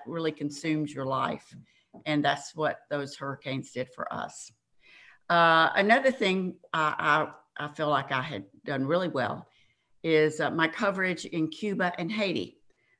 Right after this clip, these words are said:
I went to Cuba in, in nineteen ninety-six, which was really before a lot of the tourism got there and Cuba turned around in its, um,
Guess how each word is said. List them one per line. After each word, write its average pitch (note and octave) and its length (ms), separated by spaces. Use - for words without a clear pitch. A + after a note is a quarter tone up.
I D#3+ 60
went E3 220
to - 80
Cuba F3 840
in, D3+ 360
in D3 300
nineteen D3+ 500
ninety-six, C#3 880
which E3+ 220
was E3+ 160
really G3+ 360
before F3 600
a D#3+ 60
lot D#3 260
of D3+ 60
the C#3+ 80
tourism D3+ 640
got C3+ 300
there C3 420
and B2+ 220
Cuba D3 480
turned D#3 360
around C#3+ 680
in C#3+ 160
its, - 380
um, C3 380